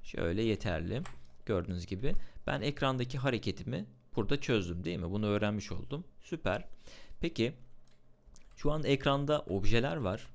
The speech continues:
arkadaşlar. Bu objelerle ilgili bir şey yapabiliyor muyum? Bakın şöyle mouse'umla tıklıyorum.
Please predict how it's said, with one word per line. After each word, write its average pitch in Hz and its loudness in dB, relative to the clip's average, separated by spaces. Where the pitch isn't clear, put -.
arkadaşlar. 87 -6
Bu 113 0
objelerle 117 2
ilgili 104 -2
bir 101 -6
şey 101 -2
yapabiliyor 87 8
muyum? 101 -4
Bakın 107 -8
şöyle 117 -2
mouse'umla 117 -4
tıklıyorum. 120 -2